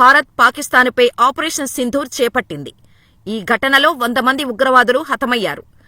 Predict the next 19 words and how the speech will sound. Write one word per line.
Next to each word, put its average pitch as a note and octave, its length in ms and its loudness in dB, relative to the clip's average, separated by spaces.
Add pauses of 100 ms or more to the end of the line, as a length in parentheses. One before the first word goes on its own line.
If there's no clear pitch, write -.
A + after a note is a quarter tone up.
(300)
అంతేకాకుండా D4+ 640 2 (140)
పాకిస్తాన్ C#4+ 560 2
వైమానిక D#4+ 440 0
స్థావరాలు C4 640 4
కూడా A#3 140 0 (100)
ధ్వంసమయ్యాయి. A3 600 -4 (640)
ఈ D#4 120 -2
పరిణామాలు F4 500 2 (140)
తర్వాత C#4+ 320 2 (560)
పాకిస్తాన్కు D#4 640 0
వెళ్లే C4+ 200 4
వారిపై, A#3+ 380 2 (440)
అక్కడి A#3+ 280 0 (140)
అధికారులు D#4 460 -2 (180)
లేదా A#3 280 0 (100)
పౌరులతో C4 460 0
సంబంధాలు C#4 640 0
జరిపే B3 280 0
వారిపై A3+ 360 2